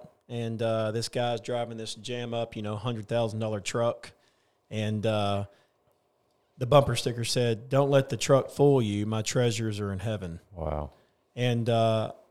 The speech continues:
Speaker 1: man, that kinda stabs a lot of people in the heart, you know, whenever you really think about it. And, and, and when you, if we're being honest, you know, I mean, um, this world is shiny object driven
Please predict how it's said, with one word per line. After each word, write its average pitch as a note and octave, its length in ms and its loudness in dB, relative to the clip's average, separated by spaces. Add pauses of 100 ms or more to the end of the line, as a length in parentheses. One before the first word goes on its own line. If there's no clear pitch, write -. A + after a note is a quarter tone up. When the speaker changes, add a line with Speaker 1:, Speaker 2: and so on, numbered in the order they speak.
(140)
Speaker 1:
man, C3 420 -2 (640)
that C3 120 -8
kinda C3+ 200 -2
stabs C3 360 -2
a A#2+ 40 -4
lot A#2 220 0
of - 60 -10
people A#2 340 -8
in G2+ 80 -10
the F#2+ 60 -12
heart, A#2 400 -6
you A#2 60 -6
know, A2 140 -4
whenever A2+ 260 -4
you G2+ 140 -6
really A2+ 240 -2
think A#2+ 260 -6
about G2 280 -4
it. G2 100 -6
And, G2+ 120 -6 (120)
and, A2 280 -6
and G#2+ 460 -8
when A#2+ 160 -2
you, A2 100 -4
if C3 180 -6
we're A#2+ 80 0
being A#2 260 -2
honest, A2 600 -4
you A2+ 100 -6
know, G#2 220 -4
I G#2+ 40 -4
mean, G#2 280 -6 (500)
um, G2 440 -4 (140)
this B2+ 220 -8
world B2 320 2
is G2 100 -2
shiny B2 600 0
object A#2 720 -4 (220)
driven G#2+ 560 -2